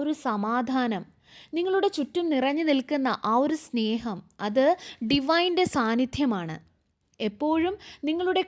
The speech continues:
കൂടെ, നിങ്ങളെ കേട്ടുകൊണ്ട്, നിങ്ങളുടെ കൈകൾ പിടിച്ചുകൊണ്ട് നിങ്ങളുടെ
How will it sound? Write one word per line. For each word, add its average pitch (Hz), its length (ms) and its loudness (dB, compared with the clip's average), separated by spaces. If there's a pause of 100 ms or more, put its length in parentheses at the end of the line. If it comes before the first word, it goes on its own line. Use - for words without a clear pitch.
കൂടെ, 277 320 2 (320)
നിങ്ങളെ 294 280 2 (120)
കേട്ടുകൊണ്ട്, 247 680 0 (200)
നിങ്ങളുടെ 320 420 0
കൈകൾ 262 340 4 (120)
പിടിച്ചുകൊണ്ട് 247 680 -2 (200)
നിങ്ങളുടെ 269 380 0